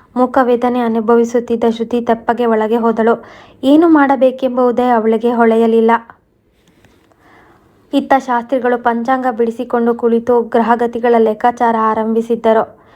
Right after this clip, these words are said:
"ನಿನ್ನ ಸೊಸೆಗೆ ಈಗ ನಾಲ್ಕು ತಿಂಗಳು ತುಂಬಿವೆಯಲ್ಲ ಮಗಳೇ,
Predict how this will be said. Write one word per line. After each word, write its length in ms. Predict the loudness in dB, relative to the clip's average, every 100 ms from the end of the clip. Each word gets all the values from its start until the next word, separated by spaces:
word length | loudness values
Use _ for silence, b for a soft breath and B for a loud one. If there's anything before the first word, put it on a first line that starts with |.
| b b b
"ನಿನ್ನ 200 | 0 2 2
ಸೊಸೆಗೆ 520 | 0 0 0 2 0
ಈಗ 160 | 0 0
ನಾಲ್ಕು 380 | 0 0 0 0
ತಿಂಗಳು 460 | 0 -2 0 0 0
ತುಂಬಿವೆಯಲ್ಲ 680 | 0 4 4 4 4 2 2
ಮಗಳೇ, 520 | -2 -2 -2 -4